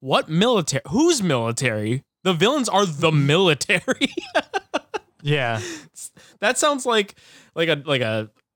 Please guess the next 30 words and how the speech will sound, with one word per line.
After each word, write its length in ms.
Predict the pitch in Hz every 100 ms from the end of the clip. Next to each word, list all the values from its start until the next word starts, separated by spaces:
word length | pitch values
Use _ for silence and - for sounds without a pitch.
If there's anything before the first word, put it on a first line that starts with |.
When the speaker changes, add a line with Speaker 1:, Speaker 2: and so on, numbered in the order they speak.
| _ -
Speaker 1:
elementary 420 | 151 156 151 147
school 260 | 135 151 127
kid, 220 | - 127
like, 220 | 117 101 -
describing, 600 | 139 156 - 127 123 127 123
like, 160 | 113
a 60 | 110
movie, 400 | 113 113 104 104
and 100 | 110
it's 100 | 113
like, 140 | 143 -
"Oh 180 | 247 240
yeah, 320 | 240 254 226
and 120 | 202 196
then, 160 | 220
like, 280 | 220 202 170 - -
the 80 | 208
military 720 | 220 240 254 - 220 208 185
comes 380 | - 180 190 185
and 100 | 185
they 80 |
save 360 | 180 - 214 190
the 100 | 185
day," 480 | 147 185 190 127 110
and 100 | 143
it's, 140 | 139
like, 200 | 156 135
not 320 | 135 143 131
real 200 | 156 143
characters, 640 | 127 117 107 123 165 160